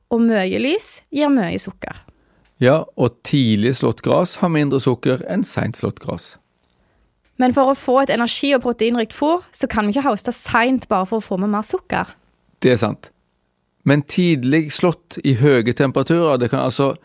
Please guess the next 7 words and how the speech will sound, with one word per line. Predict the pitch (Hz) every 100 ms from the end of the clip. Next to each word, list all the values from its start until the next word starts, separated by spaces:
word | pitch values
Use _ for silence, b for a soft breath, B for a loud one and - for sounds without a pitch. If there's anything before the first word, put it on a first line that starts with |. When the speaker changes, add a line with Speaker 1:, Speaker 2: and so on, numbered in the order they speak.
| b b
Speaker 2:
gjøre | - 139 127 123
det | 123 151
utfordrende | 143 - 117 107 110
med | 110
salt | - 123 123 -
og | 117
bakteriemidler. | 95 - 110 107 104 -